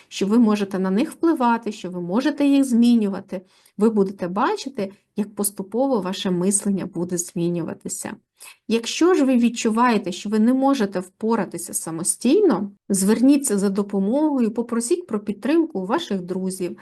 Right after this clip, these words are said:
При потребі зверніться до психолога, виконайте спеціальні вправи і техніки для того, щоб ваше мислення переключилося, для того, щоб ви побачили і відчули, що ви можете жити інакше,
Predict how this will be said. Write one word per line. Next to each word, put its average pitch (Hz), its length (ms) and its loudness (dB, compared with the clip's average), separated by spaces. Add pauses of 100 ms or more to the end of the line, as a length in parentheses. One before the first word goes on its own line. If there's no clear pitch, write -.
(320)
При 240 140 0
потребі 240 500 0
зверніться 208 540 0
до 220 140 -2
психолога, 190 800 -6
виконайте 190 640 0
спеціальні 240 720 0
вправи 196 540 0
і 175 40 -4
техніки 226 720 -2 (320)
для 226 160 2
того, 254 380 2
щоб 226 500 -2 (360)
ваше 277 360 0
мислення 202 560 0
переключилося, 208 1080 -2
для 190 120 -8
того, 240 220 0
щоб 208 220 -4
ви 208 120 -2
побачили 202 720 -2
і - 160 -8
відчули, 202 680 0 (280)
що - 180 -4
ви 233 140 4
можете 196 760 2
жити 196 400 0
інакше, 208 760 -6